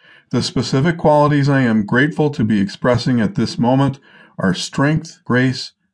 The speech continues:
persistence, consistency, joy, and ease." The result was my perception about who I am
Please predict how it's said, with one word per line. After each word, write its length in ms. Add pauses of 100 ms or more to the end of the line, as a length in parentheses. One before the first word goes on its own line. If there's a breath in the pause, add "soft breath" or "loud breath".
(100)
persistence, 800 (260)
consistency, 960 (140)
joy, 560 (240)
and 200
ease." 480 (600 loud breath)
The 100
result 480
was 220
my 180
perception 640
about 300
who 180
I 160
am 460